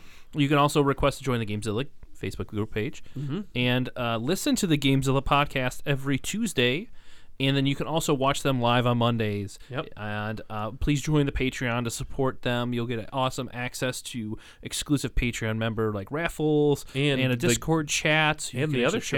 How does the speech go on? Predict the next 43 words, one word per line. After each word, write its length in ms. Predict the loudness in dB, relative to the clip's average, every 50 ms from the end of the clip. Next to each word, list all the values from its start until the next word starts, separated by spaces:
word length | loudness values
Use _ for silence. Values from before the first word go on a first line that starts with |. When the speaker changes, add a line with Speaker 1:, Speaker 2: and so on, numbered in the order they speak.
| 0
Speaker 1:
chat 40 | 0
Speaker 2:
we 120 | 0 0
Speaker 1:
with 100 | 0 0
Speaker 2:
forgot 80 | 2 2 0
Speaker 1:
them. 60 | 0
Speaker 2:
to 60 | 0 -2
mention 300 | -4 -4 -6 -6 -4 -4
was 140 | -4 -4
Gamezilla 580 | -2 -2 0 0 0 0 0 0 0 0 0 -2 -4 0
Alpha. 160 | 2 2 4
Speaker 1:
And 240 | 4 4 4 4 4
the 80 | 4 4
Gamezilla 400 | 6 4 4 6 6 4 6 6
Alpha 220 | 6 4 4 2 0 0 2
Speaker 2:
You 40 | 4
get 100 | 4 2
Speaker 1:
podcast. 100 | 4 4
Speaker 2:
early 240 | 2 4 4 4 2
access 400 | 2 0 -2 -2 -4 -4 -4 -4
to 120 | -8 -10
that. 280 | -8 -8 -8 -8 -8 -10 -14 -20 -20 -20 -20 -18 -16 -14
Speaker 1:
Correct. 640 | -8 -4 0 0 2 2 0 -2 -4 -10 -12 -12 -12 -6
Speaker 2:
Which 260 | -6 -4 -4 -4 -8 -6
also 280 | 0 0 2 2 2 -2
check 200 | 0 0 0 0
out 100 | 0 0
the 60 | 0
Gamezilla 480 | 0 0 0 0 0 0 2 2 2 2
Alpha 280 | 2 0 0 0 -2 -4
podcast 540 | -4 -6 -10 -10 -10 -8 -10 -8 -8 -10
now 220 | -10 -8 -8 -6 -8
available. 560 | -8 -8 -8 -8 -8 -8 -8 -10 -14 -16 -20 _ -10
Speaker 1:
Yes. 400 | -4 -2 -2 -2 -2 -6 -12 -14 -12
Speaker 2:
It 40 | -2
Speaker 1:
All 120 | 0 2 4
Speaker 2:
comes 100 | 6 4
Speaker 1:
on 120 | 6 6
Speaker 2:
out 200 | 4 4 2 0 -4 -10
on 260 | -6 -4 -4 -4 -4
Sundays. 560 | -4 -4 -2 -2 -2 -2 -6 -6 -8 -14 -12 -8
Speaker 1:
motor 380 | -6 -2 2 4 4 4 4 2
city 240 | 0 0 -2 -2
gaming 500 | 0 4 4 6 6 6 4 2 0 -4